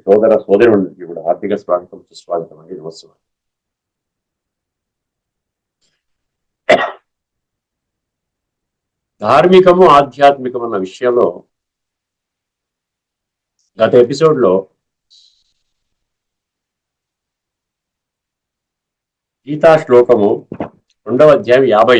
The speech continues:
ఒకటిలో మనీషిణః అన్న పదం వచ్చిందండి. మనీషిణః. మనీషిణః అంటే ఏమిటండి? వివేకవంతుడు, సత్యాన్ని అర్థం చేసుకోవడానికి ఇష్టపడేటువంటి వాడిని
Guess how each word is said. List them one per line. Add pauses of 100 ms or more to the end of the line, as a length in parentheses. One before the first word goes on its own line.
ఒకటిలో (1040)
మనీషిణః (100)
అన్న (100)
పదం
వచ్చిందండి. (140)
మనీషిణః. (1600)
మనీషిణః (120)
అంటే
ఏమిటండి? (1500)
వివేకవంతుడు, (1200)
సత్యాన్ని
అర్థం (120)
చేసుకోవడానికి
ఇష్టపడేటువంటి
వాడిని